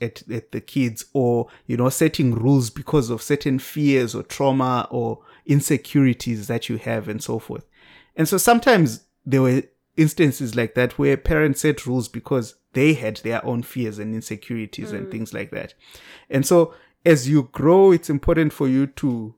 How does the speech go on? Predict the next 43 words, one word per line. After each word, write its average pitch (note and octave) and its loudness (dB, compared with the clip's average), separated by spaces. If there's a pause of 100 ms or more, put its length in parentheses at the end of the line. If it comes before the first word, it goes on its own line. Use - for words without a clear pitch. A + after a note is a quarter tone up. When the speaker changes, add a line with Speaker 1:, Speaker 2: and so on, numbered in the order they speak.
(220)
Speaker 1:
you C3 -4
know, B2 -2
look F3 0
through F3+ 2
the A#2+ -6
rules A#2+ -4
and A#2 -6
try D#3 0
to D3 -4
figure C3+ -6
out B2 -4
and C#3 2
realize D3 2
that A#2 -4 (560)
some G3 0
things D3+ 0 (180)
you A#2+ -2
were A#2+ 0
taught D3 0
in D3 -2
a C3 0
certain C3 -2
way A#2 -2
because A#2 -4 (160)
your B2 -2
parents A#2+ -2
feared A2+ -6
certain - -14
things. - -16
Speaker 2:
Yeah. F#3+ -16 (240)
Speaker 1:
And C3 2
so E3 4
think G3+ 2
about A#2+ 0 (380)
the B2+ 2
world C#3+ 4
that B2+ -2
you C3 0
are D3 2
Speaker 2:
You're A#2 -6
Speaker 1:
in A#2+ -4
Speaker 2:
living A#2+ -2
in F#3+ -6